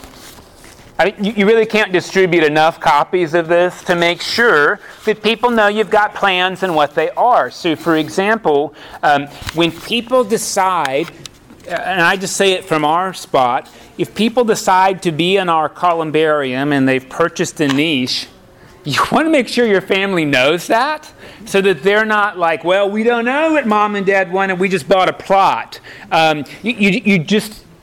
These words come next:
you want people to know what you've done so that it's accessible,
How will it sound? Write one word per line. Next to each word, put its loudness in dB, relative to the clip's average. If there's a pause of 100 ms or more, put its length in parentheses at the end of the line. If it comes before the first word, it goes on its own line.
you 0
want -2
people 2
to -2
know 2
what 0
you've -2
done -2 (300)
so 0
that 0
it's -4
accessible, 0